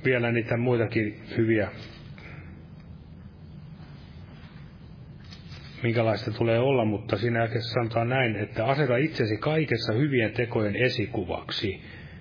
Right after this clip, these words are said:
Olkoon opetukseksi pu-, opetuksesi puhdasta ja arvokasta ja puheesi tervettä ja moitteetonta, että vastustaja häpeäsi,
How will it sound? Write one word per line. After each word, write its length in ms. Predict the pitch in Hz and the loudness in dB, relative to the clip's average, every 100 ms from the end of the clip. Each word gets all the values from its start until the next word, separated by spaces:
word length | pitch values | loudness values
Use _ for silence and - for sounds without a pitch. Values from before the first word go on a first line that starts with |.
| - - - - - - - - - - - - | -16 -16 -16 -16 -16 -16 -16 -16 -16 -16 -16 -6
Olkoon 440 | - 160 - 135 | 2 4 4 4
opetukseksi 640 | 143 143 123 117 120 - - | 4 4 2 2 0 -2 0
pu-, 280 | 143 151 - | 0 0 0
opetuksesi 840 | 151 165 175 139 123 113 120 104 | 2 4 4 2 0 2 2 2
puhdasta 560 | - 160 156 131 - 117 | 0 2 4 2 2 2
ja 140 | 107 | 4
arvokasta 580 | 131 139 120 104 101 - | 4 4 2 0 -2 0
ja 80 | 101 | -2
puheesi 460 | - 139 131 104 107 | 2 2 2 0 0
tervettä 560 | 139 131 113 101 - | 2 2 2 0 0
ja 80 | 98 | 0
moitteetonta, 760 | 120 139 120 117 104 101 101 101 | 2 2 2 0 0 0 0 -2
että 220 | - 113 | 0 2
vastustaja 600 | 127 123 113 - 101 98 | 2 2 -2 0 0 2
häpeäsi, 640 | 135 131 120 107 98 92 | 0 2 2 4 2 0